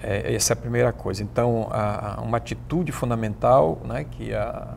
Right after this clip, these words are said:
a Conferência dos Bispos pede é a denúncia, a revelação disso.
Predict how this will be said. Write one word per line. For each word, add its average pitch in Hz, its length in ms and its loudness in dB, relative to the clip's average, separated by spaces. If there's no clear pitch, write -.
a - 120 -16
Conferência 110 460 -6
dos 107 120 -6
Bispos 110 440 -6
pede 123 360 2
é 123 40 4
a 120 40 0
denúncia, 117 640 -2
a 107 40 -4
revelação 127 840 -2
disso. 110 480 -8